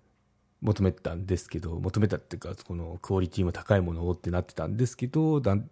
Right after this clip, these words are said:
だい、だんだんそのクオリティよりもこう速さ優先みたいになって、どんどん品質は下がっていきますよね。うん、そうですよね。うん、なんで早ければいいってもんでもないですよね。やっぱりそのやり直しとか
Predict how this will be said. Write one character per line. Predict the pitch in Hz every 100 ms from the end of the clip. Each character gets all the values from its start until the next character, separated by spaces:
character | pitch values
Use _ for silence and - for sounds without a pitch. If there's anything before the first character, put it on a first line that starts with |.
| -
だ | 117 107 110
い、 | 110 107 - - _ -
だ | 113
ん | 98
だ | 101
ん | 92
そ | 92
の | 85 85 90
ク | - 113
オ |
リ | 123
テ | 113 117
ィ |
よ | 120
り | 113
も | 95 -
こ | -
う | -
速 | - 107
さ | 92
優 | 80 87
先 | 90 87
み | 85
た | -
い |
に | -
な |
っ |
て、 | _ - - _
ど | 107
ん | 85
ど | 82
ん |
品 | - 92 85
質 | - -
は | 82
下 | -
が | 87
っ | -
て | _ - 330 - -
い | 107
き | 90
ま | 80
す | 107
よ |
ね。 | 82 - 107
う | 107
ん、 | 85 82 85 107 -
そ | - 90 82 - -
う | _ _ _ _ _ _ _ _ _ _ _ _ -
で | 92
す | -
よ | -
ね。 | - - - - 101 - _
う | 98
ん、 | 82 82 87 90 120
な | 95
ん | 90
で | -
早 | 101 98
け | 92
れ | 82
ば |
い | 90
い |
っ | 87
て | 95
も | 92
ん | 90
で |
も | 87 87
な | 90
い |
で | 65 67
す | -
よ | 101
ね。 | 90
や | 98
っ |
ぱ | - -
り | - _ _ _
そ | - -
の | 82 82 85 -
や | 98
り | 92
直 | 87 85
し |
と | -
か | - -